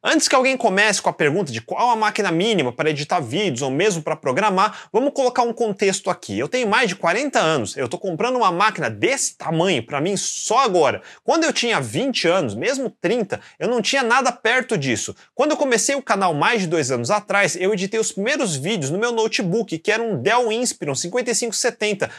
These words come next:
com Core i sete oitava geração, oito gigas de ram, que eu dei upgrade pra dezesseis,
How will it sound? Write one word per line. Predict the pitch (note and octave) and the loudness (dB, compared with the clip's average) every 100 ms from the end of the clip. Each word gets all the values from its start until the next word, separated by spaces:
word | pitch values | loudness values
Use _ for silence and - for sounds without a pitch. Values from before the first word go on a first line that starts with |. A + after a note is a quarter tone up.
| - | -6
com | G#3 G#3+ | -2 -2
Core | G#3 C4 A#3 A3 | 2 2 2 0
i | |
sete | - - A3 A3 | 0 0 0 0
oitava | F#3+ F#3+ D#3+ D3 | 0 0 0 0
geração, | G#3+ A#3 - A3 - - | 0 2 0 0 -4 -4
oito | - D4+ C#4+ G#3+ | 0 0 0 0
gigas | A3+ B3 A3 | 0 2 2
de | G#3+ | 2
ram, | F#3+ A3 F#3 | 2 2 0
que | C#3 | -2
eu | |
dei | C#3 | -2
upgrade | F3 C#3+ C3+ B2+ | -2 0 0 0
pra | - | -2
dezesseis, | B2 D3+ A#3+ - G#3+ | -4 -2 0 2 0